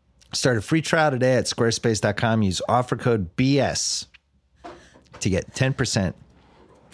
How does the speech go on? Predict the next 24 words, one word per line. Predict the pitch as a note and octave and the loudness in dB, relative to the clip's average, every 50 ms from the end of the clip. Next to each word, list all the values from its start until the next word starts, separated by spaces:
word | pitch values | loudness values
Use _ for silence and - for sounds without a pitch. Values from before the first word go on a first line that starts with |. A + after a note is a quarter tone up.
| - - | -4 -2
off | G#2+ G2+ - - | -2 -2 0 -2
your | F#2+ | -6
first | F2+ - G#2+ G2 F#2+ - - | -4 -2 -2 -2 -2 -2 -2
purchase | - G#2+ G2 - - G2+ - | -2 -2 0 -2 -4 -6 -4
plus | - - A2 G2+ - | -2 -2 -2 -2 -2
a | G2+ | -4
free | F#2 - - C3 C3 | -4 -2 -2 0 0
domain. | B2+ B2+ A#2+ A#2 A2+ A2+ A#2 A2+ A2 | 2 2 2 2 2 2 2 2 2
Again, | G#2+ F#2+ F#2+ A2+ A2 G#2 | 0 0 0 0 2 2
that's | G2+ F#2+ E2 - - | 2 0 0 -2 -4
squarespace | - - A#2+ A2+ A2 - - A2 G2+ - | -2 0 0 0 0 -2 -2 -2 -2 0
dot | - G#2+ G2 - | -2 -2 -2 -2
com. | - G2 F2+ F2 E2+ E2+ - - - - - - - G3+ - - - - F3 D3+ E3 E3+ - _ _ _ _ _ _ - - - - - | -2 -2 -2 -2 -6 -8 -12 -20 -20 -20 -20 -20 -20 -20 -20 -20 -20 -20 -18 -16 -18 -18 -20 _ _ _ _ _ _ -20 -20 -10 -2 0
Offer | G#2+ A#2+ B2 - - - | 2 2 2 0 -2 -6
code | - - - - - - - _ _ _ _ - _ - _ _ _ _ - _ _ - | -4 -6 -8 -8 -10 -14 -16 _ _ _ _ -20 _ -20 _ _ _ _ -20 _ _ 0
B | A2+ A2 G2+ - C2 | 0 0 2 0 -2
S. | D#2 C2+ - - - - - - - - - - | -2 -2 -4 -4 -4 -6 -6 -8 -12 -12 -4 0
All | - C#3 | 2 2
right, | C#3 C3 G#2+ | 4 2 0
Deputy | F#2+ - C3+ C3 C3 C#3+ C#3+ C#3+ C#3+ | 2 0 0 0 2 2 2 2 2
Editor | C#3 C#3 C#3 C#3 C3+ C3+ C3+ C#3 C3 - | 2 2 2 2 2 4 2 2 2 0
of | F2 C3+ C3 | 0 0 0
The | A#2+ C3 | 2 2
Ringer, | B2+ B2+ C3 C3+ C3+ C#3 C#3+ C#3 C3 B2+ | 2 2 2 2 2 2 2 0 -2 -6